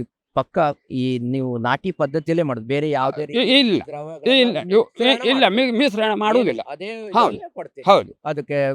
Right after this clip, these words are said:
Speaker 1: ಒಂದ್ ಬೇರು,
Speaker 2: ಹಾ,
Speaker 1: ಸೊಪ್ಪು, ಈ
Speaker 2: ಹೌದು,
Speaker 1: ತರ.
Speaker 2: ಈ ತರನೇ.
Speaker 1: ಹಾ. ಈಗ ನೀವು ಆಯುರ್ವೇದಿಕ್ ಔಷಧಿಯನ್ನ, ಆ ವನಸ್ಪತಿಯನ್ನ ನಿಮ್ಮ ತೋಟದಲ್ಲಿ ನೀವು ಬೆಳೆಸಿದ್ರೆ ಹೇಗೆ?
Speaker 2: ಆ, ಹೌದು, ಸ್ವಲ್ಪ ಮಟ್ಟಿಗೆ ನಾವು ಬೆಳೆಸಿದ್ದೇವೆ.
Speaker 1: ಬೆಳೆಸಿದ್ದೀರಾ?
Speaker 2: ಹೌದು, ಅಂದ್ರೆ ಈಗ ದೂರ ಹೋಗಿ ತಗೊಂಡ್ಬರುವುದಕ್ಕಿಂತ
Speaker 1: ಹಾ, ಹಾ.
Speaker 2: ನಮ್ಮ ತೋಟದಲ್ಲೇ ಬೆಳೆಸ್ಕೊಂಡ್ರೆ ನಮ್ಗೆ
Speaker 1: ಹಾ.
Speaker 2: ಸ್ವಲ್ಪ
Speaker 1: ಹಾ.
Speaker 2: ಟೈಮ್
Speaker 1: ಹಾ,
Speaker 2: ನಲ್ಲೇ
Speaker 1: ಹಾ.
Speaker 2: ಅದನ್ನ
Speaker 1: ಹಾ, ಅನುಕೂಲ ಆಗ್ತದೆ.
Speaker 2: ಅನುಕೂಲ ಆಗ್ತದೆ ಹೇಳಿ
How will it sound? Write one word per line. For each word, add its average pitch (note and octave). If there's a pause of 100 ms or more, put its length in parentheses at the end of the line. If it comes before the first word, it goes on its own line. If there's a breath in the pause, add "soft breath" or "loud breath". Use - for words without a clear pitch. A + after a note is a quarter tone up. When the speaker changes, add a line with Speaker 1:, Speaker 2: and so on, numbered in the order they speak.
Speaker 1:
ಒಂದ್ C3+
ಬೇರು, C#3
Speaker 2:
ಹಾ, C3
Speaker 1:
ಸೊಪ್ಪು, C3
ಈ E3+
Speaker 2:
ಹೌದು, F#3
Speaker 1:
ತರ. G#2+
Speaker 2:
ಈ B3+
ತರನೇ. F#3
Speaker 1:
ಹಾ. G#2 (360)
ಈಗ A3
ನೀವು A#3
ಆಯುರ್ವೇದಿಕ್ G3
ಔಷಧಿಯನ್ನ, E3+
ಆ B2 (160)
ವನಸ್ಪತಿಯನ್ನ C#3+
ನಿಮ್ಮ F#3+
ತೋಟದಲ್ಲಿ F#3
ನೀವು F#3
ಬೆಳೆಸಿದ್ರೆ D3+
ಹೇಗೆ? C#3
Speaker 2:
ಆ, A3
ಹೌದು, A3+
ಸ್ವಲ್ಪ C4+
ಮಟ್ಟಿಗೆ C4+
ನಾವು B3
ಬೆಳೆಸಿದ್ದೇವೆ. A3
Speaker 1:
ಬೆಳೆಸಿದ್ದೀರಾ? C#3
Speaker 2:
ಹೌದು, D#3+
ಅಂದ್ರೆ A#3+
ಈಗ G#3+
ದೂರ B3
ಹೋಗಿ A#3+
ತಗೊಂಡ್ಬರುವುದಕ್ಕಿಂತ G#3+
Speaker 1:
ಹಾ, C#3+
ಹಾ. B2+
Speaker 2:
ನಮ್ಮ B3+
ತೋಟದಲ್ಲೇ B3+
ಬೆಳೆಸ್ಕೊಂಡ್ರೆ A#3
ನಮ್ಗೆ A#3
Speaker 1:
ಹಾ. E3+
Speaker 2:
ಸ್ವಲ್ಪ C4
Speaker 1:
ಹಾ. G3
Speaker 2:
ಟೈಮ್ B3+
Speaker 1:
ಹಾ, G#3+
Speaker 2:
ನಲ್ಲೇ C4
Speaker 1:
ಹಾ. C#4
Speaker 2:
ಅದನ್ನ B3+
Speaker 1:
ಹಾ, F3
ಅನುಕೂಲ G3
ಆಗ್ತದೆ. F#3+
Speaker 2:
ಅನುಕೂಲ B3
ಆಗ್ತದೆ F3+
ಹೇಳಿ F3